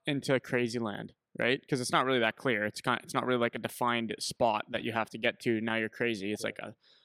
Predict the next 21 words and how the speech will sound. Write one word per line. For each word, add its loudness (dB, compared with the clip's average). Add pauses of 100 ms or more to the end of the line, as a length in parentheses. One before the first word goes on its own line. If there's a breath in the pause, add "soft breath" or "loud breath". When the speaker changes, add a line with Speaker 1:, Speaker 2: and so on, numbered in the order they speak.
(160 soft breath)
Speaker 1:
bit 4
of 0
a 0
spectrum, -2 (120)
as -2
they 0
say. -2 (100)
Speaker 2:
Yeah, -2
'cause -10
you -4
either -4
care -4
a -4
lot -4
or -6
you -8
don't -8
care -6
at -6
all. -4
Speaker 1:
Yeah, 2